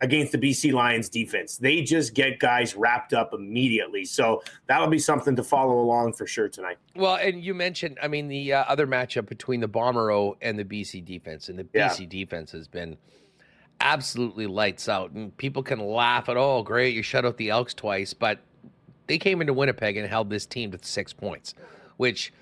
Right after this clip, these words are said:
Speaker 2: was the statement game of the entire season, I think, in the league. Kenny Lawler's back,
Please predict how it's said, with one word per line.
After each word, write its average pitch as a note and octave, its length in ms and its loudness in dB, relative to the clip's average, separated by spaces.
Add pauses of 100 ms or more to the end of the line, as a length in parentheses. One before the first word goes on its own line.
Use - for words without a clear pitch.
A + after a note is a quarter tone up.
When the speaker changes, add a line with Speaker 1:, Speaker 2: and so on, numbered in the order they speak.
(260)
Speaker 2:
was B2+ 220 0
the D#3+ 140 -2
statement C#3 600 -2
game A2 240 2
of G2+ 80 -4
the A2+ 100 -2
entire G#2 420 0
season, G#2 440 -4
I F#2+ 80 -4
think, G#2+ 260 -6
in G2 120 -4
the F2 100 -8
league. F#2+ 320 -4 (680)
Kenny F3+ 240 4
Lawler's F3 420 2
back, C3 460 2